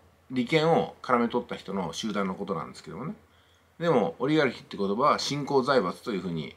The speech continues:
世界で訳されて、多分これはね、あんまりあちこちで使われてないと思うんですよ。ロシア限定だと思いますけども、そこに目をつけてオリガルヒって言葉を使ったら、オリガルヒって言葉の意味が分かる人はね、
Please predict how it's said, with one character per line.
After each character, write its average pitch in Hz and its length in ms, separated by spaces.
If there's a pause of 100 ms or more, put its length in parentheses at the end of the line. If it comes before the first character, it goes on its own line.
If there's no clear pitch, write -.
(160)
世 - 140
界 85 200
で 76 160
訳 - 140
さ 90 120
れ 76 80
て、 107 360 (520)
多 196 120
分 110 280 (240)
こ 147 80
れ 160 60
は 160 140
ね、 143 80
あ 107 100
ん 214 120
ま 226 80
り 196 120
あ 185 60
ち - 100
こ 170 140
ち - 80
で 90 120
使 - 180
わ 117 80
れ 117 60
て 120 80
な 120 140
い 87 80
と 80 80
思 76 60
う - 20
ん - 20
で - 60
す - 20
よ。 90 60
ロ 120 100
シ - 140
ア 82 40
限 90 200
定 101 120
だ 98 80
と - 120
思 69 100
い 69 40
ま 69 100
す - 80
け 76 80
ど 90 80
も、 98 100
そ - 140
こ 165 100
に 165 80
目 170 100
を 147 100
つ - 60
け 82 140
て 120 160
オ 104 140
リ 113 80
ガ 110 100
ル 95 60
ヒ - 80
っ - 20
て - 120
言 85 100
葉 82 140
を 78 60
使 - 160
っ 95 60
た 165 140
ら、 143 200 (420)
オ 120 80
リ 131 100
ガ 123 80
ル 101 40
ヒ - 60
っ - 40
て - 140
言 101 100
葉 98 140
の 95 80
意 135 120
味 98 240 (100)
が 107 140
分 104 100
か 147 140
る 117 80
人 92 160
は 78 80
ね、 139 180